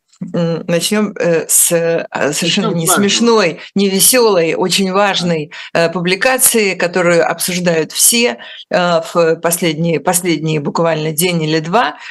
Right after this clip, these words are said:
Speaker 1: Это расследование инсайдера плюс, э, публикация в «Новой газете», которая рассказывает о том, как, э,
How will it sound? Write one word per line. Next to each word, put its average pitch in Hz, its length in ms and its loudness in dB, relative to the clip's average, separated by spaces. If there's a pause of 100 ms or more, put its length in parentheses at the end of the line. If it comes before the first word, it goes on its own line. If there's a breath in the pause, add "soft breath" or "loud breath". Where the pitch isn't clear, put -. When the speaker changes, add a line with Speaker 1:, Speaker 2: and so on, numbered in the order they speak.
(220 loud breath)
Speaker 1:
Это 214 300 2
расследование 170 720 0
инсайдера 208 640 0
плюс, 190 500 0
э, 170 380 2 (220 loud breath)
публикация 175 720 0
в - 40 -6
«Новой 165 280 0
газете», 208 520 0
которая 180 640 0 (320 loud breath)
рассказывает 175 680 0
о 175 80 2
том, 233 480 -2 (340 loud breath)
как, 196 440 0
э, 185 360 4